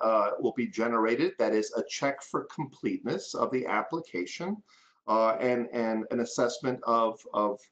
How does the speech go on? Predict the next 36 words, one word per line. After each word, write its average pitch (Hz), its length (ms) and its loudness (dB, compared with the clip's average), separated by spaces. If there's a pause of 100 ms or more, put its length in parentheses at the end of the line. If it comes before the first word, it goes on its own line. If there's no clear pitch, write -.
(140)
or 98 300 2
a - 80 0
confirmation 120 800 -2
of - 120 -4
eligibility 98 800 0 (300)
as 101 280 -2
an 104 200 -4
early 101 320 -2
stage 90 440 -4
investigator 90 1000 -4
of 95 180 -4
each 90 340 -8
of, 85 160 -6 (240)
uh, 80 200 -4 (120)
of 92 140 -2
the 92 140 0
applicants - 760 -8
there. 80 280 0 (440)
Um, 101 400 4
the - 100 -4
check - 240 0
for 120 100 -2
completeness 123 600 -2
is - 120 -4
done 131 320 -2
so - 180 -10
that 104 120 0
we 117 120 0
can 98 160 -4
make 104 160 -2
sure 117 180 -4
that 98 200 -2
all 104 220 4
applications 95 880 -4
are 85 240 -6
compliant. - 640 -14